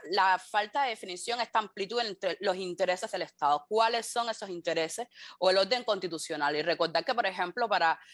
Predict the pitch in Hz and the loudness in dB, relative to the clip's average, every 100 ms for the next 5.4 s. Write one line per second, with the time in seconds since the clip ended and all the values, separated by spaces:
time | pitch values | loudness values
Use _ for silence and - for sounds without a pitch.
0 | - 190 180 185 190 214 208 190 190 233 | -14 -10 0 0 2 0 2 0 0 -4
1 | 185 190 190 233 185 170 170 208 175 - | -4 -6 -6 -4 -2 -2 -4 -6 -8 0
2 | 160 180 190 156 156 208 165 143 - 147 | 4 4 4 0 0 0 0 -2 -8 -8
3 | 131 143 139 120 76 - 147 147 139 165 | -6 -6 -4 -4 -6 -4 0 0 0 -4
4 | 147 170 196 175 147 - 151 214 151 147 | -2 0 2 2 0 -6 -4 -2 0 2
5 | 147 151 330 | 2 2 -4